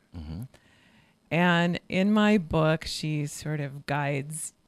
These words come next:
Speaker 2: you through France.
Speaker 1: Who is Winged Victory?
Speaker 2: Winged Victory of Samothrace
Speaker 1: Mm-hmm.
Speaker 2: is in the Louvre at the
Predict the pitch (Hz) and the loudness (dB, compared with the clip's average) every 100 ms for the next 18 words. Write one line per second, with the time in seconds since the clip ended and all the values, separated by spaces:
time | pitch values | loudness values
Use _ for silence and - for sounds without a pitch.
0 | - - 202 196 - 151 143 143 143 160 | -10 -4 -2 -2 -6 -4 -4 -2 -6 -10
1 | - 131 - 127 123 120 - - - - | -12 -12 -8 -8 -6 -8 -10 -20 -18 -18
2 | - - 120 101 101 90 87 87 78 - | -12 4 6 6 4 2 2 4 2 -2
3 | - 73 - 87 175 190 - 165 - 165 | -4 -2 -2 -2 -2 -2 -4 -10 -8 -8
4 | 160 - - 160 160 - 156 220 - - | -8 -8 -6 -6 -6 -8 -6 -6 -6 -8
5 | - - - 160 160 175 202 208 185 180 | -4 0 0 0 0 -2 0 0 0 0
6 | 214 240 226 180 185 | 0 0 -2 -2 -4